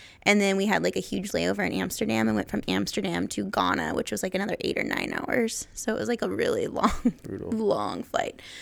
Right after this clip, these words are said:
Speaker 1: Um, but once we got there,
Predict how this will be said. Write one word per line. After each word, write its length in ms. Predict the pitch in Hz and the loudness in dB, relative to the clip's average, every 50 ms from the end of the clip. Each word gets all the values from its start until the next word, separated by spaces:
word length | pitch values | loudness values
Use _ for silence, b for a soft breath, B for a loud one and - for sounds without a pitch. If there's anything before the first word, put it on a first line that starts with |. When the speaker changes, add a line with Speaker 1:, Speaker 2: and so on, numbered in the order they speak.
| B B B B B B - | B B B B B B 8
Speaker 1:
Um, 540 | 220 220 208 196 190 185 180 185 196 208 - - - - _ _ _ _ _ _ _ _ _ - - - | 10 10 10 10 8 6 4 2 2 0 -2 -6 -14 -20 _ _ _ _ _ _ _ _ _ -2 4 6
but 100 | 226 240 | 8 8
once 180 | 254 262 240 | 8 8 6
we 120 | 269 240 208 - - | 4 2 0 4 10
got 320 | - 220 220 226 226 - - | 12 12 12 12 8 6 4
there, 340 | 196 185 180 180 185 220 | 6 8 8 8 6 4